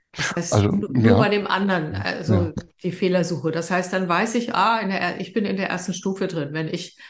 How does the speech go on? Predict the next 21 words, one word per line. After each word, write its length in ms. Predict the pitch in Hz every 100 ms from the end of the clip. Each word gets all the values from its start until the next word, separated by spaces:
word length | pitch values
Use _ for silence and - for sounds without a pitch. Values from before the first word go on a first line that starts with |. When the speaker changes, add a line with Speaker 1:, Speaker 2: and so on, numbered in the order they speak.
| -
Speaker 1:
merke, 480 | 180 190 196 180 180
ich 160 | 175
guck 200 | - 185
nur 140 | 156 151
bei 100 | 147
dem 200 | 143 -
anderen. 460 | 139 135 - - - - _ _ _
Ja, 100 | 202
also 140 | 196
das 140 | 170 -
Speaker 2:
Ja, 40 |
Speaker 1:
kann 120 | 208
ich 60 | 202
Speaker 2:
ja. 60 | -
Speaker 1:
ja 60 |
registrieren, 840 | 190 185 196 - 226 226 139 151 156
ne? 180 | 320 311
Speaker 2:
Ja, 240 | 123 - -
ja, 220 | 139 - -
ja. 200 | 113 101 - - - - - -
Ähm, 360 | 110 107 104